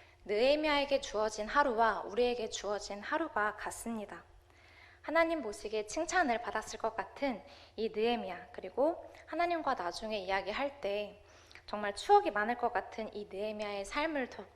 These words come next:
통해서 오늘 이 밤에 우리에게 원하시는 하나님의 뜻을 알아가고 결단하는 시간이 되기를 원합니다.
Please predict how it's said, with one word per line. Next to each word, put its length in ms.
통해서 600
오늘 240
이 140
밤에 580
우리에게 320
원하시는 680
하나님의 560
뜻을 340
알아가고 680
결단하는 1000
시간이 380
되기를 480
원합니다. 580